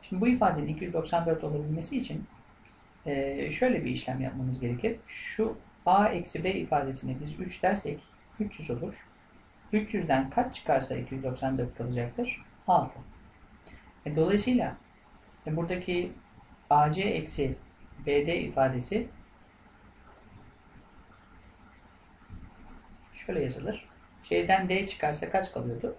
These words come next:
Altı. A'dan da B çıkarsa kaç kalıyordu? Üç. Dolayısıyla sonuç otuz altı olarak bulundu. Bu soruda ise X, Y, Y, Y, Y, X ifadelerinin toplamı yüz kırk üç.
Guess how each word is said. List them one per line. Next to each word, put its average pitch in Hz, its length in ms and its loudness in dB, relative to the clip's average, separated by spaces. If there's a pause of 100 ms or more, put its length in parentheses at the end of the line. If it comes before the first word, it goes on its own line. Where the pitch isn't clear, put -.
Altı. 175 480 2 (1200)
A'dan 185 340 6
da 180 120 0
B 160 220 4 (240)
çıkarsa 131 440 -2
kaç 160 220 -2
kalıyordu? 127 320 -4
Üç. - 420 -8 (260)
Dolayısıyla 135 460 -4
sonuç - 460 -8 (220)
otuz 160 260 -8
altı 127 240 -4
olarak 123 260 -2 (280)
bulundu. 123 360 -8 (720)
Bu 233 60 2
soruda 240 300 6
ise 208 360 0 (840)
X, 208 320 -2
Y, 208 260 6
Y, 185 360 2
Y, 196 160 -2
Y, 185 240 2
X 202 260 -4
ifadelerinin 143 440 2
toplamı 143 360 -4
yüz 151 140 -8
kırk 156 220 -6
üç. - 280 -10